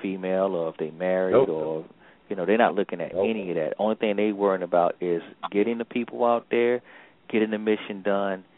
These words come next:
Speaker 1: getting the people
Speaker 2: Yep.
Speaker 1: back so they can send them on the next mission. And, and a lot of times these same group of individuals go out so much that, I mean, it's not, it's, it's, it's, it's merely impossible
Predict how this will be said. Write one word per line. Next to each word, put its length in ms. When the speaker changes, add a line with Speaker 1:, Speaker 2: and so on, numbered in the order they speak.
Speaker 1:
getting 200
the 60
people 340
Speaker 2:
Yep. 60
Speaker 1:
back 280
so 60
they 120
can 220
send 120
them 120
on 120
the 60
next 320
mission. 320
And, 220
and 100
a 40
lot 180
of 80
times 420
these 320
same 320
group 280
of 80
individuals 920
go 280
out 320
so 160
much 260
that, 240
I 60
mean, 280
it's 120
not, 260
it's, 300
it's, 140
it's, 360
it's 200
merely 320
impossible 840